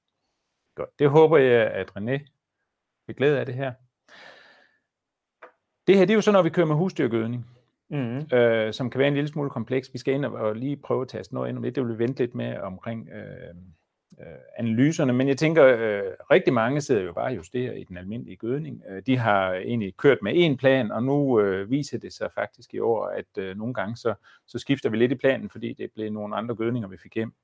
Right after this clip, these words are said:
Speaker 2: Mm.
Speaker 1: Øh, hvad det angår, har det været en lille smule, øh, komplekst i år at få, få tingene frem til den rigtige pris. Hvad gør jeg så, hvis det er det?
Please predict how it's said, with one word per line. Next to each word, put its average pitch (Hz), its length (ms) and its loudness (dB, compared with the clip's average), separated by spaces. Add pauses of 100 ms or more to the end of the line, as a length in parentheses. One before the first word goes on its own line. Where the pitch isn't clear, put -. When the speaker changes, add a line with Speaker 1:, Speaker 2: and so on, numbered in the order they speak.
Speaker 2:
Mm. 139 160 -4 (200)
Speaker 1:
Øh, 98 260 0 (640)
hvad 107 120 -2
det 117 80 4
angår, 113 280 4
har 113 120 2
det 104 100 0
været 110 140 0
en 117 60 -2
lille 135 180 2
smule, 123 360 0 (260)
øh, 95 80 -6
komplekst 117 440 -2
i 107 60 -6
år 107 220 -2
at - 100 -16
få, 92 340 -6
få 107 80 -10
tingene 107 300 -8
frem 107 220 -6 (500)
til 107 80 -4
den 101 100 -4
rigtige 104 260 -6
pris. 113 280 -12 (640)
Hvad 175 120 4
gør 196 120 10
jeg 175 120 10
så, 170 80 0
hvis 156 160 -4
det 143 120 0
er 131 40 -2
det? 147 180 -4